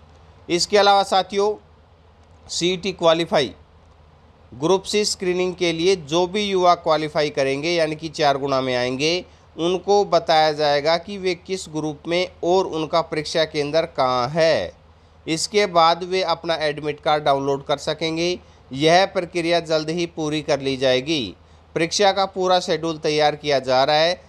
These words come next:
इसके लिए एजेंसी को कहा गया है। साथियों जल्दी ही आपको ऑफिशियल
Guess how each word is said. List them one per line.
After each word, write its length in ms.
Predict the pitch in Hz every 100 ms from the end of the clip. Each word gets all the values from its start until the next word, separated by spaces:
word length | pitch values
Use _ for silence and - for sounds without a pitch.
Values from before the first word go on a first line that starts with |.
| _ -
इसके 360 | 165 - 202
लिए 180 | 196 185 185
एजेंसी 520 | 151 143 143 139 143
को 200 | 143 160 180
कहा 340 | 156 135 135
गया 300 | 123 120 120
है। 380 | 135 156 135 92 - - - - - -
साथियों 360 | - 147 147 170
जल्दी 280 | 160 151 170
ही 100 | 180
आपको 360 | 143 135 156
ऑफिशियल 460 | 147 143 139 175